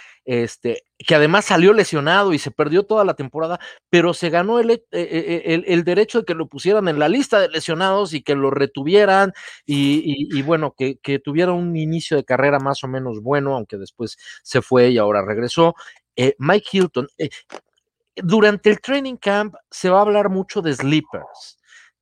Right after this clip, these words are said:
que son estos jugadores que nadie cree que se puedan quedar en el roster y que terminan quedándose, y la mayor parte de ellos amarran su lugar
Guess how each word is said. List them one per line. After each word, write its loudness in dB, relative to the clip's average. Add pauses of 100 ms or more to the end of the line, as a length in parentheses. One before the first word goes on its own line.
(180)
que 0
son 0
estos -6
jugadores 2
que -4
nadie -2
cree 2
que -6
se -8
puedan -4
quedar 2
en -2
el 0
roster -2
y -14
que -4
terminan -4
quedándose, 0
y -4
la 6
mayor 2
parte -2
de 6
ellos 0 (240)
amarran 0
su -6
lugar 0